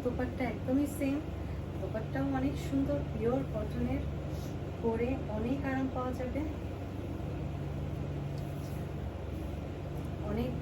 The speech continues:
বড় বাটি কিন্তু পরলে,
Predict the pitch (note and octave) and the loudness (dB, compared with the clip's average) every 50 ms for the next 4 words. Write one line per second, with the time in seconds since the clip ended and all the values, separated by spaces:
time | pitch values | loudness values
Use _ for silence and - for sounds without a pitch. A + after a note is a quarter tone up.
0 | - G3+ G3 F#3+ F#3+ G3+ G#3 A#3+ A#3+ - - - - - - - - - - - | 2 2 2 2 2 2 2 2 0 0 -2 -2 -4 -4 -4 -4 -2 -2 -2 -4
1 | - - - - - - - - - - - - - - - - - - - - | -4 -2 -2 -2 -2 -2 -2 -2 -2 -2 -2 -2 -2 -2 -2 -2 -4 -4 -2 -2
2 | - - - - - - - - - - - - - - - - - - - - | -2 -2 -2 -2 -2 -2 -2 -2 -2 -2 -2 -2 -2 -2 -2 -2 -2 -2 -2 -2
3 | - - - - - - - - - - - - - - - - - - - - | -2 -2 -2 -2 -2 -2 -2 -2 -2 -4 -4 -4 -4 -2 -2 -2 -2 -2 -2 -4
4 | - - - - - - - - - - - - - - - - - - - - | -4 -4 -4 -4 -4 -4 -4 -4 -4 -4 -4 -4 -4 -4 -4 -4 -4 -4 -4 -2
5 | - G3 G3+ - A#3+ A#3+ - - C4 A#3+ A#3+ C4 B3+ - - - A3+ A3+ G#3+ A3 | -2 -2 0 0 0 0 2 2 2 2 2 2 0 0 0 2 2 4 4 4
6 | A#3 A#3+ | 2 2